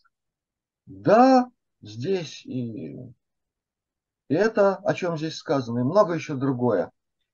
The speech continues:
И до таких интересных тонкостей все доходит.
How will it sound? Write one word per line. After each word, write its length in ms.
И 200
до 600
таких 480
интересных 880
тонкостей 720
все 240
доходит. 500